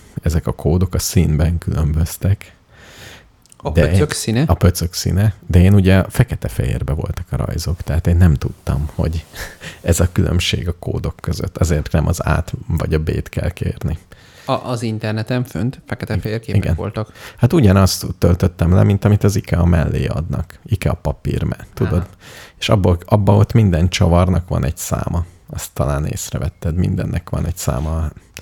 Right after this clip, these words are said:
Speaker 1: És azt a kis számot kell beírni, és akkor küldenek ingyen.
Speaker 2: Aha.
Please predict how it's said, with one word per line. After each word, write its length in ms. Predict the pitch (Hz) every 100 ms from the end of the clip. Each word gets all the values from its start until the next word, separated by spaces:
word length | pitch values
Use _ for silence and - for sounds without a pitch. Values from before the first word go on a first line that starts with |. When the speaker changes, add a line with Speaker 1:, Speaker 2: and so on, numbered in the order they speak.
| - - -
Speaker 1:
És 100 | -
azt 220 | - - 98
a 40 |
kis 200 | - 98
számot 440 | - - 92 90
kell 160 | - 101 -
beírni, 380 | 139 147 107
és 200 | 95 - -
akkor 140 | -
küldenek 520 | - - 101 - 87
ingyen. 400 | - - - 107 - _ _ _ _ _ _ _ _ _ _ _ -
Speaker 2:
Aha. 300 | 127 117